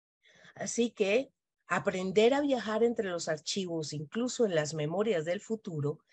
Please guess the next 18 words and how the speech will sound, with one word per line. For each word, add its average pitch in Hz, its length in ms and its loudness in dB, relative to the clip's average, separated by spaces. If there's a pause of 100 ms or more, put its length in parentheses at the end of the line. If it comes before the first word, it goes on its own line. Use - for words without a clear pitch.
(300)
implica 220 580 2
que 240 140 2
nos 214 180 2
movemos 180 460 0
en 170 340 -4
heterocromías, 160 1300 0 (880)
en 180 140 -2
multiplicidad 151 840 -2
de 151 100 -4
tiempos, 139 540 -4
no 160 160 -2
solamente 208 640 4
en 156 160 0
los 143 320 0
entremundos, 247 880 2
sino 165 280 -2
en 151 140 0
los 156 280 -2